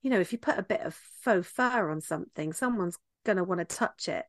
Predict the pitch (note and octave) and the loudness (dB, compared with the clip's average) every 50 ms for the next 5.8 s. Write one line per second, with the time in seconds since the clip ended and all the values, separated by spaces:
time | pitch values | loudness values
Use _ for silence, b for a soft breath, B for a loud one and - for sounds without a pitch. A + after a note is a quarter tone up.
0 | b b b b b b b b _ _ B3+ C#4 D4 C4+ A#3+ - - F3 F3 D#3+ | b b b b b b b b _ _ 8 8 8 8 8 4 0 0 2 0
1 | D#3+ - _ _ _ _ _ C4 C4 - D4+ A#3+ - - D#4+ E4 - D4 B3 B3+ | -2 -2 _ _ _ _ _ -2 2 4 2 4 8 8 8 8 10 6 6 6
2 | - - - D4 C#4 C#4+ C#4 C#4 C4+ C4+ - - - - B3+ - - D4 - - | 4 6 8 8 8 8 6 4 2 2 0 0 -4 -6 -4 2 2 2 2 2
3 | - F3+ - F3+ F3+ F3+ C#4+ C4 - C4+ D4 - - - - A#3+ B3 A3 C4 C4 | 0 0 2 4 4 2 2 0 0 0 0 -2 -2 -2 2 2 4 4 4 2
4 | B3 - - F3 E3 D#3+ E3+ E3+ B B B B B B B B B _ _ _ | 2 2 2 2 2 2 -2 -4 B B B B B B B B B _ _ _
5 | _ _ - B3+ A#3+ - C#4 - - C#4 C#4 C4+ C4+ C4+ B3+ | _ _ 4 4 6 4 2 2 4 6 8 8 8 6 4